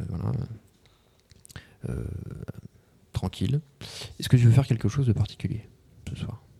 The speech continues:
Bon, rien de particulier, euh, rien de, non.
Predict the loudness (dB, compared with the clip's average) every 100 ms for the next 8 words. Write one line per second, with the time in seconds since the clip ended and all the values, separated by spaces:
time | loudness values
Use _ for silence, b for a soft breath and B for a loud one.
0 | -20 -4 -2 2 4 4 2 -2 -4 0
1 | 2 2 0 -2 -4 -6 -8 -10 -14 -20
2 | _ _ -18 -14 -12 -10 -10 -12 _ -10